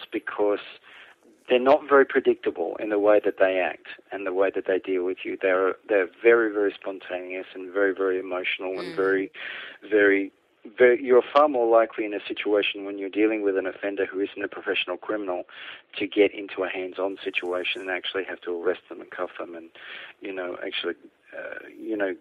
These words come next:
Speaker 1: get into a, a physical confrontation than with a pr-, a professional criminal.
Speaker 2: Right.
Speaker 1: I think when I worked out west, especially out sort of around Bankstown, Parramatta and Blacktown and so on,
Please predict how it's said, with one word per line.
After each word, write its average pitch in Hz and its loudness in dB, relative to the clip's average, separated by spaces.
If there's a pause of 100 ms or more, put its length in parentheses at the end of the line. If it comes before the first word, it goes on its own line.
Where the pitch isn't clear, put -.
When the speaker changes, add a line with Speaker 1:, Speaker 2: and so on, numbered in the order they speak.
(120)
Speaker 1:
get 110 4
into 95 0
a, 85 4
a 90 -2
physical 87 -6
confrontation 92 -4
than 95 0 (360)
with 113 2
a - 0
pr-, - -6
a 104 4
professional 101 2
criminal. - -10 (180)
Speaker 2:
Right. 160 -6
Speaker 1:
I 95 2
think 107 -2
when 107 2
I 101 2
worked 101 4
out 95 2
west, 104 4 (200)
especially 98 0
out 92 0 (100)
sort 90 -4
of 90 0
around 87 -2
Bankstown, 90 -4
Parramatta 90 -2
and 85 -12 (200)
Blacktown 92 2
and 90 -10
so 92 -2
on, 90 -8